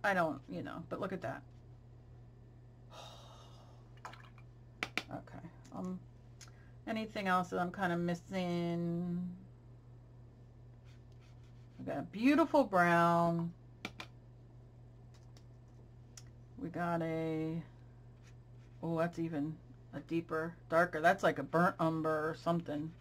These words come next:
Burnt, yeah. Something. It's burnt something. And, oh, yeah, I forgot about this one. I love this. Oh, I mixed it with some blue. Poop.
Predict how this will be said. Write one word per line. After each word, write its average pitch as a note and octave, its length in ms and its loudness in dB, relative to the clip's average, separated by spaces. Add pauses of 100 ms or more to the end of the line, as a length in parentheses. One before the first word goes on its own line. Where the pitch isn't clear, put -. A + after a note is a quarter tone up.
(140)
Burnt, F3 240 0 (260)
yeah. D#3+ 280 -2 (1120)
Something. E3+ 360 -6 (1120)
It's B3 180 4
burnt C#4+ 320 10
something. B3 560 6 (640)
And, A#3+ 440 6
oh, A#3 220 4
yeah, A3 260 4
I F3 40 0
forgot F#3+ 260 0
about G3 180 -2
this F#3+ 240 -4
one. D3 360 -2 (540)
I D3+ 40 -10
love B2+ 220 -6 (120)
this. F3+ 200 -16
Oh, - 220 -4
I E3+ 100 -4
mixed E3 280 -8
it - 100 -10
with E3+ 120 -10
some B2+ 180 -6
blue. - 340 -12 (1300)
Poop. A#3+ 280 2